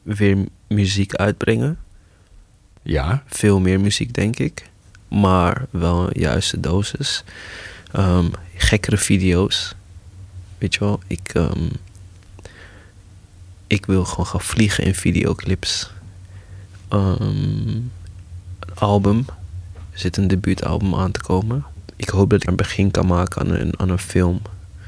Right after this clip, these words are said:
Speaker 1: Of al uit kunnen brengen.
Speaker 2: Wat, regisseren, schrijven, acteren?
Speaker 1: Ehm, het liefst regisseren,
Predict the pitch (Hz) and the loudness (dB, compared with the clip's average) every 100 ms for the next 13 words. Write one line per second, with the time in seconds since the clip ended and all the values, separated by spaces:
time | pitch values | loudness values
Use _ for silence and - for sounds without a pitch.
0 | - - - - - - - 92 90 - | -18 -18 -20 -18 -18 -18 -6 -4 -4 -6
1 | - 92 90 120 87 85 - 95 90 87 | -6 -2 -2 -2 -4 -4 0 0 2 0
2 | 90 104 95 101 110 117 - 127 147 - | -2 2 4 6 4 4 6 6 4 4
3 | 123 123 131 143 175 - - 131 151 165 | 4 4 4 2 2 0 4 4 4 0
4 | - - - - - - - 101 95 95 | -4 -20 -20 -20 -20 -8 -2 0 2 0
5 | 92 95 107 104 - - - - - - | 0 -2 -6 -8 -14 -20 -20 -20 -20 -20
6 | - - - - - - - - - - | -20 -20 -20 -20 -20 -20 -20 -20 -20 -20
7 | - - 127 101 98 104 - - 117 101 | -18 -12 -4 0 4 2 0 -2 2 2
8 | - 110 107 104 104 - 139 | 2 0 2 2 2 0 -4